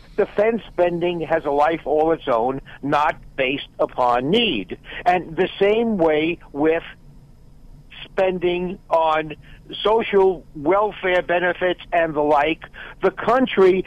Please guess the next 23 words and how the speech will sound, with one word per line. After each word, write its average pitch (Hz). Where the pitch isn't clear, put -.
has 180
never 220
been 175
individually 202
more 180
prosperous. 208
Earnings 214
have 160
never 190
been 180
higher. 170
The 170
need 233
for 175
wealth 208
transfers 147
has 165
never 185
been 175
lower 151
than 170
it 170
is 160